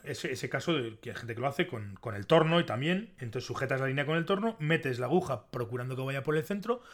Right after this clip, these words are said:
que traspase, ya digo, un centímetro, dos como mucho, ya un cen-, dos centímetros es, es bastante, con un centímetro sería suficiente.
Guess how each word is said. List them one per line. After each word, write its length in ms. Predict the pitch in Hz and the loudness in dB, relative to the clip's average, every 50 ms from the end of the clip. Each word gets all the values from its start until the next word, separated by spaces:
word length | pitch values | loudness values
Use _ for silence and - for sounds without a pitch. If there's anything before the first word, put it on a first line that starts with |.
| - - - - - | -20 -20 -20 -20 0
que 120 | - 156 - | 2 6 8
traspase, 460 | - 151 139 - - 202 - 214 202 | 10 10 10 10 10 8 10 10 10
ya 100 | 165 151 | 10 10
digo, 200 | 170 170 135 147 | 10 8 8 6
un 100 | 175 175 | 2 4
centímetro, 800 | - 165 151 143 135 - 180 180 170 160 160 156 160 156 165 151 | 4 4 4 4 4 4 4 4 4 4 2 2 2 2 2 2
dos 340 | 139 127 190 196 175 - - | 6 8 10 10 10 8 4
como 240 | - 151 143 139 151 | 0 0 0 2 2
mucho, 480 | 180 185 - - 208 208 196 - - _ | 0 0 0 0 -2 -2 -2 -6 -12 _
ya 200 | - 165 202 214 | -2 2 4 4
un 140 | 220 214 180 | 4 4 2
cen-, 220 | - 202 180 180 175 | 0 0 0 -2 0
dos 160 | 170 196 196 | 0 0 0
centímetros 540 | - 202 185 190 190 190 185 202 196 165 185 | 0 0 0 0 0 0 0 0 0 0 0
es, 40 | - | -2
es 140 | 180 175 156 | -2 -2 0
bastante, 440 | 160 160 - - 135 117 - 110 - - - - - | -2 -2 -2 -2 -4 -6 -8 -12 -16 -18 -20 -8 -2
con 140 | - 156 185 | 2 2 2
un 60 | 175 | 4
centímetro 340 | 202 196 185 180 185 185 170 | 4 4 4 4 4 2 2
sería 200 | 135 156 160 151 | 2 2 2 2
suficiente. 480 | - 123 117 101 107 107 101 - - | 2 -2 -4 -6 -6 -8 -8 -10 -16